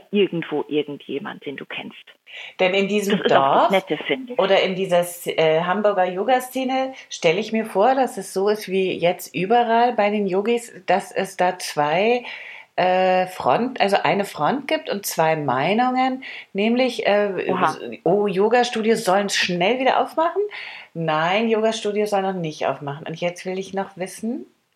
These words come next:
Speaker 2: als allerletzte Frage,
Speaker 1: Was
Speaker 2: was
Speaker 1: ich
Speaker 2: ist
Speaker 1: jetzt
Speaker 2: deine Meinung?
Speaker 1: Ja.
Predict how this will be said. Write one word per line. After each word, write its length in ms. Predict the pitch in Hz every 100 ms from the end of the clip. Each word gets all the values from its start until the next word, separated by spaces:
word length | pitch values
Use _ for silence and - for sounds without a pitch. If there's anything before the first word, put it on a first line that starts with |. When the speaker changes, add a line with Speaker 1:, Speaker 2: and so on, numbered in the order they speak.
| -
Speaker 2:
als 260 | - 165
allerletzte 580 | - 170 226 226 226 233
Frage, 500 | 226 185 202 214 214
Speaker 1:
Was 140 | 208 -
Speaker 2:
was 80 | 196
Speaker 1:
ich 40 |
Speaker 2:
ist 60 | 214 -
Speaker 1:
jetzt 20 |
Speaker 2:
deine 240 | 277 392 196
Meinung? 440 | 151 147 139 143
Speaker 1:
Ja. 320 | 160 170 175